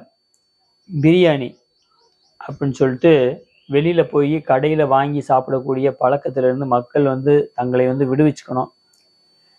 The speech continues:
ஏன்னாக்கும் பாரம்பரிய முறைகளில், ஆஹ், எண்ணெய்களில் பயன்படுத்தப்பட்டு தயாரிக்கப்படக்கூடிய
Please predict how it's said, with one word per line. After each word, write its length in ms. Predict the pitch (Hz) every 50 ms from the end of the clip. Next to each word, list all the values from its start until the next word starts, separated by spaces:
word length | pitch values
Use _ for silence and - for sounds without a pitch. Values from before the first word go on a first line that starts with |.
| _ _ _ _ -
ஏன்னாக்கும் 480 | 147 143 151 156 151 147 143 - - 143
பாரம்பரிய 720 | - 147 151 165 165 165 165 156 160 156 160 170 175 175 170
முறைகளில், 680 | 156 147 151 156 151 147 151 151 151 151 156 151 - _
ஆஹ், 520 | - 139 135 135 135 135 135 135 135 131 135 131 139 -
எண்ணெய்களில் 640 | 143 139 139 151 156 156 147 147 143 143 143 143 143 - _ _
பயன்படுத்தப்பட்டு 960 | 139 135 135 139 139 139 135 127 123 - 139 131 - _ - 123 120 - 143 143 143 - - _
தயாரிக்கப்படக்கூடிய 1000 | - 135 135 135 135 135 131 - 143 135 135 127 127 127 - 135 127 131 131